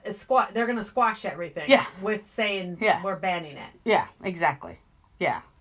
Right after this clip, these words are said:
Speaker 1: What happened to the students that put the
Speaker 2: That's
Speaker 1: posters
Speaker 2: what,
Speaker 1: up?
Speaker 2: see, that's what, that's the part of the story that's missing, is what about those kids? Are they still
Speaker 1: Yeah.
Speaker 2: attending the school? Did they get any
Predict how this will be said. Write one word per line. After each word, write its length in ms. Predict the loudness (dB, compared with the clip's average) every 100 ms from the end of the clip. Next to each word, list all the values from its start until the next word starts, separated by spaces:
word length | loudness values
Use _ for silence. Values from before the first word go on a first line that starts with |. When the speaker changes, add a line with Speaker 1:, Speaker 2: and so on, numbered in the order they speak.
| _ -10
Speaker 1:
What 240 | -4 -4
happened 340 | -2 -4 -4 -4
to 40 |
the 100 | -6
students 420 | -6 -6 -4 -6
that 200 | -6 -6 -6
put 220 | -10 -4
the 80 | 0
Speaker 2:
That's 260 | 0 0
Speaker 1:
posters 260 | 0 0 -4
Speaker 2:
what, 60 | -6
Speaker 1:
up? 60 |
Speaker 2:
see, 220 | 2 4
that's 340 | 8 8 8 6
what, 260 | 4 4 0 _
that's 320 | 6 8 6 0
the 60 |
part 240 | 2 4 4
of 60 |
the 60 | 0
story 260 | -2 -2 -2
that's 160 | -2
missing, 420 | -4 -4 -10 -14 -16 -4
is 260 | -2 -2 -8 -20 -8
what 300 | 4 6 8
about 320 | 8 6 4
those 280 | 2 2 0
kids? 300 | -6 -8 0
Are 120 | 2
they 120 | 2
still 280 | 2 4 4
Speaker 1:
Yeah. 60 | 4
Speaker 2:
attending 360 | 0 0 0 -2
the 80 |
school? 440 | -4 -2 2 4 2
Did 200 | 0 2
they 180 | 2 4
get 120 | 0
any 300 | 2 0